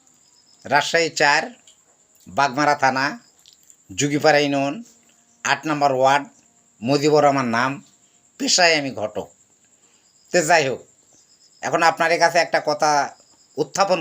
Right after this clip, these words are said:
করতেছি। কথাটা হলো এই, আমাদের দেশে একজন শহীদানা ব্যক্তি ছিল, তার নাম হলো শেখ মুজিবর। শেখ মুজিবর আমাদেরকে একটা উপকার করে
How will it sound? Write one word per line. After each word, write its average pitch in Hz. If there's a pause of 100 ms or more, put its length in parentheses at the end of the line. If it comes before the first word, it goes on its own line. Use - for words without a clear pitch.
করতেছি। 110 (580)
কথাটা 156
হলো 170 (280)
এই, 170 (880)
আমাদের 160 (120)
দেশে 185 (760)
একজন 127 (100)
শহীদানা 170
ব্যক্তি 147
ছিল, 151 (200)
তার 147
নাম 139
হলো 135 (180)
শেখ 139 (200)
মুজিবর। 95 (1000)
শেখ - (100)
মুজিবর 190 (960)
আমাদেরকে 165
একটা 175
উপকার 175
করে 185